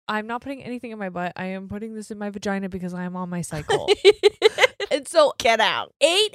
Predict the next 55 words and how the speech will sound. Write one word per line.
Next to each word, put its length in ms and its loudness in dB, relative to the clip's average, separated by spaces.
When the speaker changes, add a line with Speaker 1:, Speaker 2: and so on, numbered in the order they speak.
Speaker 1:
hours 600 2
later, 680 -2
we 120 -2
are 280 2
getting 280 -6
ready 200 -4
for 100 -8
dinner 300 -4
and, 140 -6
and 200 -6
Ollie 400 -2
out 200 0
of 100 -4
nowhere 440 0
just 160 -8
goes, 180 -6
"You 120 4
have 220 4
a 40 0
vagina?" 380 0
<laughs> 0 -
And 100 2
I 40 6
was 140 8
like, 280 4
"Yes, 280 -2
I 60 -4
have 160 -4
a 100 -8
vagina." 440 -6
And 100 -8
he 80 -8
goes, 140 -8
"I 180 4
have 140 4
a 100 0
vagina?" 500 0
And 80 0
I'm 40 -6
like, 200 -2
"No, 100 -6
you 140 -6
have 100 -12
a 80 -14
penis." 400 -14
And 100 -14
he 80 -4
was 120 -8
like, 200 -8
"Oh." 240 -2
Speaker 2:
<laughs> 60 -14
Speaker 1:
And 120 -6
then 120 0
we 120 -4
just 260 -4